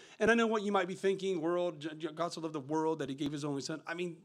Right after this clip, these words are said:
I can answer those questions. I will real quickly, but if you want further in-depth stuff, talk to Pay More, me, Troy. Raise your hand if you can answer. World, if, if you look up the words all and world in the Bible, you probably are never going to find one <laughs> instant where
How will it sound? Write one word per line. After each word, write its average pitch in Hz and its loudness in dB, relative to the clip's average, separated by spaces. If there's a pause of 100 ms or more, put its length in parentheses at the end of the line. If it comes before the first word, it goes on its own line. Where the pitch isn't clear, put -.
(160)
I 180 0
can 185 -2
answer 143 -4
those 143 -4
questions. 143 -4
I 135 -4
will 139 0
real 131 -2
quickly, 131 -6
but 127 -6
if 127 -12
you 156 -6
want 135 -4
further 135 -2
in-depth 131 -2
stuff, 135 -6
talk 135 -6
to - -14
Pay 127 -4
More, 127 -4
me, 123 -6
Troy. 120 -2
Raise 123 -4
your 123 -4
hand 120 -4
if 113 -10
you 104 -14
can 113 -10
answer. 117 -6 (400)
World, 220 6 (500)
if, 180 -2
if 175 0
you 269 8
look 262 4
up 269 6
the 202 4
words 175 6
all 170 6
and 147 2
world 135 4
in 127 0
the 127 2
Bible, 107 -2 (1200)
you 151 -4
probably 220 8
are 151 6
never 196 8
going 175 6
to 147 -6
find 135 2
one 226 8
<laughs> - -4
instant 175 6
where 123 4